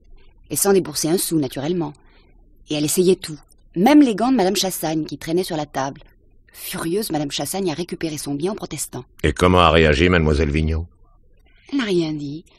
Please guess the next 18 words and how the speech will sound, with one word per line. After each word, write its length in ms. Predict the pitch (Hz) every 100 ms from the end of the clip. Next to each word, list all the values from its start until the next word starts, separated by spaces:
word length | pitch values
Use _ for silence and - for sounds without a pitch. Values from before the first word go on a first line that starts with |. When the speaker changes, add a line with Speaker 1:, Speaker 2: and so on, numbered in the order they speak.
| _ _ _ _ - - -
Speaker 1:
Je 120 | 302
crois 220 | 285 392 285
elle, 260 | 214 196 185 - -
elle 80 | -
s'intéressait 420 | 226 220 202 202
déjà 220 | 175 185
à 20 |
quelque 220 | 180 160 170
chose 220 | 202 180
d'autre. 400 | 165 160 - - _ - - -
Speaker 2:
Et 80 | 90
où 100 | 120
était 180 | -
monsieur 260 | 90 82 90
Tournier 300 | 87 76 71
à 60 | 64
ce 120 | 67
moment-là ? 400 | 67 65 65